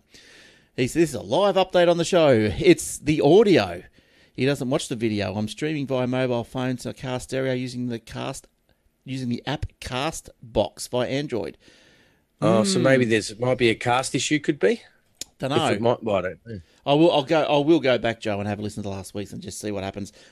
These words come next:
Speaker 1: Or
Speaker 2: Just to confirm, unless it's his Bluetooth or something cutting in and out, but
Speaker 1: it doesn't mean why it should repeat. But anyway, we'll,
Speaker 2: But
Speaker 1: we'll
Speaker 2: it might not be his fault. It's probably something else. Yeah.
Speaker 1: Yeah, so anyway, we'll, uh, if it happens this week, let
Speaker 2: Come
Speaker 1: me
Speaker 2: back to
Speaker 1: know.
Speaker 2: that.
Speaker 1: Yeah, let me know.
Speaker 2: Yeah, absolutely.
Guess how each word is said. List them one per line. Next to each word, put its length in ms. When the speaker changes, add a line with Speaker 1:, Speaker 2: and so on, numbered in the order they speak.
Speaker 1:
Or 180
Speaker 2:
Just 160
to 80
confirm, 380
unless 220
it's 120
his 140
Bluetooth 440
or 60
something 260
cutting 260
in 80
and 100
out, 220
but 160
Speaker 1:
it 80
doesn't 200
mean 160
why 140
it 60
should 220
repeat. 540
But 100
anyway, 400
we'll, 180
Speaker 2:
But 120
Speaker 1:
we'll 60
Speaker 2:
it 140
might 180
not 120
be 100
his 160
fault. 240
It's 100
probably 420
something 320
else. 280
Yeah. 240
Speaker 1:
Yeah, 240
so 300
anyway, 340
we'll, 220
uh, 180
if 100
it 80
happens 260
this 200
week, 160
let 60
Speaker 2:
Come 100
Speaker 1:
me 40
Speaker 2:
back 80
to 60
Speaker 1:
know. 60
Speaker 2:
that. 120
Speaker 1:
Yeah, 220
let 120
me 80
know. 180
Speaker 2:
Yeah, 200
absolutely. 580